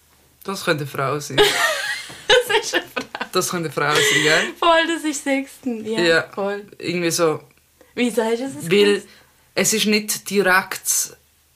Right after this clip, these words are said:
Speaker 1: so wie ficken deine Mama. Das ist so einfach, fick deine Mutter, das ist so ein Sprichwort. Weißt du, so, das sagt man. Und du Hurensohn nehme ich an, ja.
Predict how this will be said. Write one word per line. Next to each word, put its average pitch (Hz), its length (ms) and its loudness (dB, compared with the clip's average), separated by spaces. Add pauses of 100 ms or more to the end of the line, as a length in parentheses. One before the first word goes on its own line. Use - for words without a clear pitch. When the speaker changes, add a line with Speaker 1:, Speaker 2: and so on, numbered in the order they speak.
(540)
Speaker 1:
so 202 200 0
wie 196 120 0
ficken 202 440 -4
deine 175 260 0
Mama. 170 380 2
Das 175 160 -2
ist 196 120 2
so 202 80 4
einfach, 180 260 2
fick - 240 -6
deine 196 140 0
Mutter, 190 260 0
das 175 140 -4
ist - 80 -2
so - 80 -2
ein 170 60 -2
Sprichwort. 156 760 -2
Weißt 160 240 2
du, 185 40 -4
so, 165 60 -6
das - 180 0
sagt 165 320 2
man. - 220 -6 (1000)
Und 180 420 -6 (220)
du 170 140 -8
Hurensohn 170 520 -2
nehme 165 180 -2
ich 156 80 -8
an, 147 380 -6
ja. - 100 -6